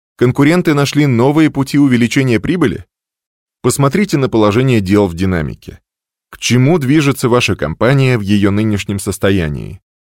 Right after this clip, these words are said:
Какие бонусы ей светят, скажем, через пять лет, если бизнес-модель останется прежней?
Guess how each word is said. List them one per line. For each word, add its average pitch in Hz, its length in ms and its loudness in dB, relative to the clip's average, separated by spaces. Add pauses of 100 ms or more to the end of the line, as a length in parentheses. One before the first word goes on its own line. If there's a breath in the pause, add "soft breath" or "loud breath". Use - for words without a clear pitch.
(240)
Какие 135 360 2
бонусы 151 420 0
ей 139 200 2
светят, - 440 -4
скажем, 95 320 -2
через 98 280 -2
пять 107 260 0
лет, 117 260 -2
если 78 300 -4
бизнес-модель 98 680 0
останется 107 460 -4
прежней? 95 500 -2